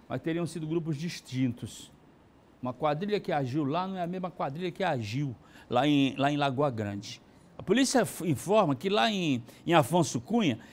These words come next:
os bandidos não levaram dinheiro, apesar de terem destruído tudo lá. Agora, lá em, em, em Lagoa Grande, de acordo com as informações, terem levado dinheiro todo lá,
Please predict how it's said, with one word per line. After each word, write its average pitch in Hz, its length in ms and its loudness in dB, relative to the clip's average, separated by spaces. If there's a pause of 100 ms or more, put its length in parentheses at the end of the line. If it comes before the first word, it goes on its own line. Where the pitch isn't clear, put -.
os 196 80 12
bandidos 240 320 10
não 269 100 6
levaram 254 360 8
dinheiro, 147 560 4 (880)
apesar 202 340 0
de 196 60 0
terem 220 160 4
destruído 185 500 0
tudo 180 220 0
lá. 117 160 6 (340)
Agora, 226 360 10
lá 262 200 10
em, 226 300 6
em, 139 440 4 (300)
em 143 140 4
Lagoa 151 380 10
Grande, 127 720 10
de 127 80 -2
acordo 156 240 0
com 127 60 -2
as 120 80 0
informações, 123 420 -4
terem 285 180 -10
levado 311 280 -12
dinheiro 359 340 -12
todo 269 220 -6
lá, 202 260 -8